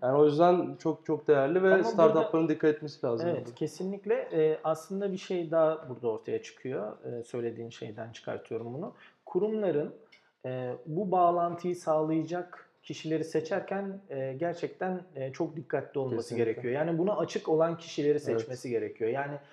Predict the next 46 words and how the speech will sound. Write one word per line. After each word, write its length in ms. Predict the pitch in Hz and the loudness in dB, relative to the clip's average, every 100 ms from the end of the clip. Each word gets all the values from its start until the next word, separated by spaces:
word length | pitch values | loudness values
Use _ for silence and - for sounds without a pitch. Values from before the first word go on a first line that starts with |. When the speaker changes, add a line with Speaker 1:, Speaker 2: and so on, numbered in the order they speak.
| - - | -20 -20
Speaker 2:
startup 600 | - 165 160 165 156 160 | -2 0 2 0 -2 0
nedir, 320 | 165 147 156 | -2 0 0
girişimcilik 800 | 147 135 135 - 156 156 160 - | 0 -4 -6 -6 -4 -2 -2 -2
nedir, 320 | 156 156 160 | -2 0 -2
startup'ın 800 | 160 - 143 143 156 160 160 156 - - _ | -2 -2 -2 0 0 0 -2 -4 -12 -20 _
işte 280 | - - - | -18 -8 -8
içeriğinde 600 | 151 - 156 165 165 156 | -6 -4 -2 0 2 2
ne 140 | 156 165 | 4 4
vardır, 460 | 160 156 160 147 | 6 4 2 0
ne 120 | 151 | 0
kadarını 460 | 151 160 165 165 156 | 2 6 6 6 6
başarabilir, 600 | 160 160 160 156 156 160 | 6 6 2 2 2 0
Speaker 1:
Hı 40 | |
hı. 40 | 151 | 0
Speaker 2:
ne 80 | 139 | -2
kadarını 460 | 160 160 160 165 | 0 2 0 -2
tutkuyla 460 | 151 147 - 165 160 | -6 -12 -2 2 4
yapabilir 640 | 156 160 156 156 165 165 - - - | 4 4 2 2 0 -2 -8 -20 -10
gibi, 520 | 165 175 160 226 - - _ | -6 2 2 2 -2 -16 _
e, 220 | - 147 170 | -6 -4 -4
birçok 300 | - 180 - | -2 -2 0
şeye 200 | 151 139 | -2 -2
aslında 420 | 139 - 170 208 | -4 -6 -2 2
vakıf 340 | 165 156 - | 2 0 -4
olması 360 | 135 117 104 110 | -4 -4 -10 -4
gerekiyor. 420 | 110 110 - 104 | -2 0 0 0
E, 20 | |
Speaker 1:
Kesinlikle. 60 | 160 | 0
Speaker 2:
sen 300 | - 190 185 | -2 -2 0
de 200 | 170 170 | 0 -2
işin 240 | 160 165 | -6 -8
içerisinden 600 | 156 156 - - 147 147 | -2 -2 -2 -4 -2 0
geldiğin 420 | 143 143 143 147 123 | 2 0 0 -6 -8
için 140 | 120 | -10
aslında 340 | 135 123 147 | -10 -8 -8
I 160 | 143 139 | -6 -6
N 100 | 135 | -6
G 280 | 135 170 131 | -4 -4 -2
burada 240 | 131 139 | -2 -2
çok 200 | - 131 | -4 -8
şanslı 400 | - 135 131 - | -6 -8 -8 -6
olmuş 280 | 131 113 - | -6 -6 -4
oluyor. 200 | 113 135 | -2 -2
Hem 160 | 143 139 | -2 -2
girişimciler 560 | 131 131 127 131 131 | -4 -6 -6 -2 0
adına 380 | 117 113 147 196 | 0 -2 -6 -8